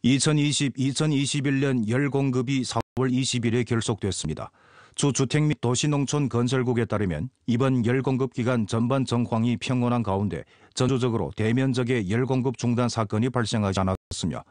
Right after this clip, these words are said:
군중 신고율이 해마다 낮아졌습니다. 열 공급이 결속된 후 각 현시 열 공급 주관 부문에서는 각 열 공급 기업들에서 지난 열 공급 기간 발견된 문제들을 제때 처리함과 아울러 열 공급 설비에 대해 점검 보수함으로써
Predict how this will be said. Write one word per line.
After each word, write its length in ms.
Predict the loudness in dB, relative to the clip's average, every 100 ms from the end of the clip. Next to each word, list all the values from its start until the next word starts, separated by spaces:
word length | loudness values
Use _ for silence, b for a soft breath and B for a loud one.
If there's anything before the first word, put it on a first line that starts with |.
| b
군중 320 | 0 2 2
신고율이 680 | 0 0 0 0 0 0 -2
해마다 460 | -2 0 0 0 0
낮아졌습니다. 800 | 0 -2 -2 -4 -4 -6 -6 -10 -14 B B B B B B B
열 220 | 2 4
공급이 400 | 2 0 0 0
결속된 480 | 0 -2 -2 -2 -2 -2
후 140 | -4
각 240 | -2 -2 0
현시 380 | -2 0 0
열 180 | 0 0
공급 360 | 2 0 0 -4
주관 300 | -2 0 0
부문에서는 540 | 0 0 0 -2 -6 -6 B B B
각 160 | 0 0
열 160 | 0 0
공급 300 | 2 0 -2
기업들에서 640 | -2 -2 0 -2 -4 -10 -14 _ -4
지난 200 | 0 0 _ -4 0
열 200 | 0 2
공급 260 | 0 0
기간 300 | -2 0 0
발견된 520 | 0 0 2 0 0 0
문제들을 540 | 0 0 0 0 -2
제때 380 | -2 -2 -2 -2
처리함과 520 | -2 0 2 2 0
아울러 340 | 0 0 -2 -6 B B B 0
열 160 | 2
공급 240 | 2 0 0
설비에 320 | 0 0 0
대해 340 | 0 0 -2
점검 420 | 0 0 0 0 0
보수함으로써 800 | -2 0 0 0 -2 -4 -6